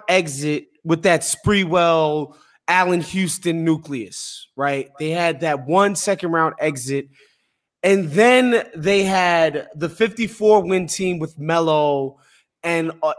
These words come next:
and Tyson Chandler and those guys when Melo played the four and they did the sort of four out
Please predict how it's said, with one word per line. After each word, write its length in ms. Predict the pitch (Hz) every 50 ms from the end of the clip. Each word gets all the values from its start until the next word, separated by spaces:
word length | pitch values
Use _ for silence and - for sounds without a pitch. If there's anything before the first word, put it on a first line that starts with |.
| -
and 240 | - 175 170 165 160
Tyson 380 | - - 196 180 175 - 170 156
Chandler 600 | 147 - - 190 190 185 180 170 170 170 165 165
and 120 | 165 165
those 220 | 160 160 160 143 135
guys 500 | 156 160 151 147 147 143 143 143 127 127
when 180 | 147 147 147
Melo 240 | 147 160 170 170 160
played 260 | 160 - 175 165 151 131
the 80 | 147
four 560 | - - - - 170 165 165 160 156 151 151
and 120 | 151 147 143
they 60 | 143
did 240 | 143 135 160 151 127
the 160 | 151 139 120 _ _ - - _ _
sort 260 | - - 190 185 175
of 100 | 160 156
four 480 | - - - - 185 180 175 170 156 - -
out 540 | 160 165 160 160 156 151 143 139 135 -